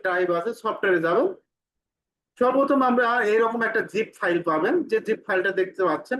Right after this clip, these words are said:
AutoCAD দুই হাজার একুশের একটা জিপ ফাইল। এই জিপ ফাইলকে আনজিপ করতে হবে, এই ফোল্ডার আকারে প্রকাশ হবে। এই ফোল্ডার ছাড়া কিন্তু আপনি ইনস্টল করতে পারবেন না, আমরা এটা ডিলিট করে দিচ্ছি। এরকম একটা জিপ ফাইল আপনাকে দিয়ে দিব,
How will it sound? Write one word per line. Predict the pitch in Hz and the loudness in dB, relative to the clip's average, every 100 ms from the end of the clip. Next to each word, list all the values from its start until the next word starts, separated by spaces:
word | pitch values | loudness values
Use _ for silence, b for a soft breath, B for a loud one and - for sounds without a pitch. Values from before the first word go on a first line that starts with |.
| 220 | -2
AutoCAD | 196 202 190 | -2 -2 -2
দুই | 196 180 | 0 2
হাজার | 185 185 | 2 2
একুশের | 180 185 180 | 0 -2 -2
একটা | - 170 165 | -2 -4 -2
জিপ | 165 - | -4 -2
ফাইল। | 190 302 - _ _ _ _ _ _ _ - | 0 0 -4 _ _ _ _ _ _ _ 0
এই | 240 233 | 0 0
জিপ | 262 - | -4 -2
ফাইলকে | 247 240 240 208 | 0 0 2 0
আনজিপ | 226 220 226 - _ _ 208 | 0 -2 -4 -6 _ _ -4
করতে | 190 190 | 0 0
হবে, | 190 240 240 | 2 4 2
এই | 220 | 2
ফোল্ডার | - 240 247 233 | 0 0 2 -2
আকারে | 220 214 - | -2 -2 -4
প্রকাশ | 175 185 170 156 | -4 -4 -4 -6
হবে। | 131 135 | -4 -4
এই | 156 | 0
ফোল্ডার | 226 233 240 | 0 0 -2
ছাড়া | 247 233 | 0 0
কিন্তু | 233 220 208 | 0 -2 -2
আপনি | 208 | -2
ইনস্টল | 208 208 208 190 | -6 -4 -2 0
করতে | 196 190 | -2 0
পারবেন | 185 175 220 | 2 2 2
না, | 302 - B - 185 | 0 -2 B -4 0
আমরা | 214 | 2
এটা | 202 196 | 2 2
ডিলিট | 202 196 - | 2 0 0
করে | 202 180 | 2 4
দিচ্ছি। | 185 - 330 370 _ _ _ _ _ _ _ _ _ _ _ _ _ - 220 | 4 2 -2 -2 _ _ _ _ _ _ _ _ _ _ _ _ _ -2 2
এরকম | 233 233 220 | 2 2 2
একটা | 220 214 | 0 0
জিপ | 196 208 - | 0 0 0
ফাইল | 202 196 | 2 2
আপনাকে | 196 185 180 | 2 -2 2
দিয়ে | 196 | 2
দিব, | 170 | 2